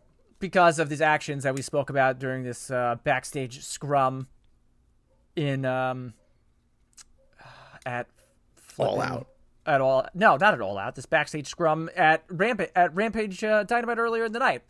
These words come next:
Speaker 1: So Andrade gets sent home.
Speaker 2: Oh,
Speaker 1: Sammy Guevara
Speaker 2: I thought you were talking about
Speaker 1: No, there, there, there's a backstage fight every week, so it's like, so Andrade gets sent home. Sammy Guevara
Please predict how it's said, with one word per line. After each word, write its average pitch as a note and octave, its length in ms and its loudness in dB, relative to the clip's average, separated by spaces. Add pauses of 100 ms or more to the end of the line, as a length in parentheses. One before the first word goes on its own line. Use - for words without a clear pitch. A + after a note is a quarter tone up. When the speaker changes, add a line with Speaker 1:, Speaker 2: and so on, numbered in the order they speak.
(560)
Speaker 1:
So F3 160 2
Andrade B3+ 340 4
gets B3+ 140 -4
sent A3 180 2
home. F#3 340 2 (340)
Speaker 2:
Oh, - 160 4
Speaker 1:
Sammy C#4+ 220 6
Guevara A3 260 -4
Speaker 2:
I G#2+ 40 -4
thought G#2 260 -2
you G2+ 160 -6
were G2 100 -6
talking F2+ 380 -10
about E2+ 260 -6 (500)
Speaker 1:
No, F#3 260 4
there, A3 120 0
there, A#3 140 -10
there's C4+ 180 -4
a C#4 60 -6
backstage C4+ 360 -4
fight C4 200 -4
every A#3+ 160 -4
week, G#3+ 200 -10
so C3 240 -6
it's C3+ 140 -12
like, D3+ 260 -14 (640)
so F#3+ 240 -4 (140)
Andrade B3 420 0
gets - 300 -6
sent G#3+ 300 -2
home. F#3 320 2 (280)
Sammy A3 380 -2
Guevara F3+ 500 2